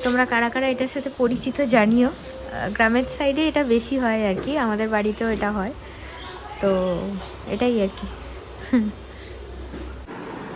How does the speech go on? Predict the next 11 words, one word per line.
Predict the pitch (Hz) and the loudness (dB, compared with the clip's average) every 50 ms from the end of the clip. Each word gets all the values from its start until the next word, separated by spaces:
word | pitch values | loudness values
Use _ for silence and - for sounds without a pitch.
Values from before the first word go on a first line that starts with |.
| - - - - - 180 - - - - - - - - - | -10 -10 -10 -10 -10 -10 -10 -10 -10 -10 -8 -8 -6 0 4
So, | 262 262 262 254 254 247 254 254 - - - 247 240 | 6 8 8 8 8 8 6 6 4 4 6 6 6
এখন | 233 - - 269 262 254 | 6 6 8 8 8 10
একজনকে | 254 240 226 220 - 247 240 240 247 247 | 10 8 8 6 6 6 6 8 6 8
দেখো | 233 240 240 - 254 254 254 247 240 | 8 8 8 8 8 10 10 10 8
এখানে | - 233 226 226 226 | 8 6 4 4 6
কাজে | - 202 202 202 220 220 | 8 8 8 10 10 8
ব্যস্ত, | 214 - 302 311 285 - - - 233 233 233 233 226 - - - - - - - | 8 8 8 6 6 2 2 4 4 4 4 4 0 -2 -2 -4 -4 -2 4 8
তার | 226 226 220 | 8 8 10
মিটিং | 220 220 220 220 226 226 220 | 10 8 8 6 4 2 4
ফিটিং | 240 233 233 233 233 | 4 4 4 4 2
চলছে, | 233 - 233 214 214 214 208 - - 254 247 | 4 6 6 8 8 6 6 8 8 8 8